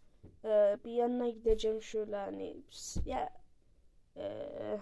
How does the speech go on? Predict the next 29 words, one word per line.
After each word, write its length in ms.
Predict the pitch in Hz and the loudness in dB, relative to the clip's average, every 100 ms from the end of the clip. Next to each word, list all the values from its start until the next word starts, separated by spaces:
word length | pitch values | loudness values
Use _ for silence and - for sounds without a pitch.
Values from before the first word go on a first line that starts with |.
| - | -6
hani 260 | 226 220 | -8 -6
böyle 120 | 240 - | -2 0
otur-, 480 | 240 240 226 214 - - - | 2 2 0 -2 -4 -10 -4
biz 280 | 311 285 269 | -2 -2 -4
genelde 400 | - 269 185 - | 0 0 0 -2
artık 280 | - - 240 | -2 -2 -4
onunla 200 | 233 226 | -2 -2
oturuyoruz 580 | 226 233 233 233 214 - | -2 -2 -2 -4 -4 -4
çünkü, 460 | 254 247 - - - - - - - - - - | -6 -6 -4 -8 -8 -10 -10 -8 -6 -4 -6 -6
e, 640 | - 196 196 294 294 311 294 - - - - - - - | -2 0 2 2 2 0 -2 -4 -6 -10 -16 -16 -12 -2
o 40 | |
zaten 320 | 233 226 240 | 0 0 -4
bisikleti 340 | 226 - 214 214 | -8 -12 -6 -6
yaptırmadı. 840 | 214 - 226 196 - - 220 226 - - - - - - - - - _ _ - - - - | -6 -6 -4 -4 -6 -4 -4 -4 -8 -12 -18 -20 -20 -20 -20 -20 -20 _ _ -20 -20 -20 -10
Ondan 320 | 208 208 208 | -6 -4 -6
sonra 300 | 220 214 208 | -6 -10 -6
çok 240 | 226 214 - - _ _ | -4 -6 -8 -20 _ _
şey 500 | - - 226 - - _ | -6 -2 -2 -4 -8 _
yani 320 | - - 269 247 _ - _ _ _ _ - | -8 -8 -10 -16 _ -20 _ _ _ _ -10
o 60 | |
kadar 360 | 233 233 233 233 - | 0 2 2 0 -4
çok 380 | - 226 214 - | 0 0 0 -6
da 80 | 214 | -6
gezinmiyoruz 840 | 214 226 220 196 190 - - - | 2 4 4 -2 -8 -10 -8 -8
artık 420 | - - - - | -8 -12 -18 -10
yani 300 | - - - | -8 -8 -8
ara 260 | 175 - - | -8 -8 -12
sıra 260 | - - | -14 -16
bir 60 | - | -16